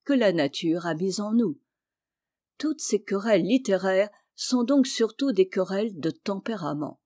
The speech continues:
Et on érige le plus souvent en question d'école,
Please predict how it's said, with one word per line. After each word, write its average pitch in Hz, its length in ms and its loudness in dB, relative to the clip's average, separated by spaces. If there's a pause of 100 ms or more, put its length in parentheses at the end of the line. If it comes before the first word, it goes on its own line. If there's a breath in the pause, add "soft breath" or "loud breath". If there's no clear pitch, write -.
(540)
Et 214 140 8
on 262 180 10
érige 285 460 6
le 190 120 2
plus 254 200 0
souvent 233 400 0
en 160 60 2
question 180 460 -2
d'école, 196 560 2